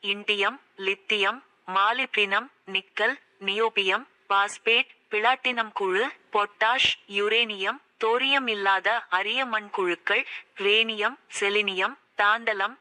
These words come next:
தெலுரியம், டின், தைட்டானியம், டங்ஸ்டன், வானடியம், சிர்கோனியம், ஸ்ட்ரோண்டியம், ஹாப்னியம், ஜெர்மானியம், பிஸ்மத், பாஸ்பரஸ், ஆண்டிமோனி.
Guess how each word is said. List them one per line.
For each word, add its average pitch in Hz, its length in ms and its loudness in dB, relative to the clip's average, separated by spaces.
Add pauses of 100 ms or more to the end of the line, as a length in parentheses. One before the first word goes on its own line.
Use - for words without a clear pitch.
(180)
தெலுரியம், 208 540 0 (220)
டின், 208 260 2 (240)
தைட்டானியம், 202 720 0 (240)
டங்ஸ்டன், 208 520 -2 (260)
வானடியம், 196 600 0 (300)
சிர்கோனியம், 233 720 0 (220)
ஸ்ட்ரோண்டியம், 220 680 0 (300)
ஹாப்னியம், 208 580 -2 (220)
ஜெர்மானியம், 202 680 0 (260)
பிஸ்மத், 233 500 -2 (140)
பாஸ்பரஸ், 202 600 0 (280)
ஆண்டிமோனி. 208 640 -4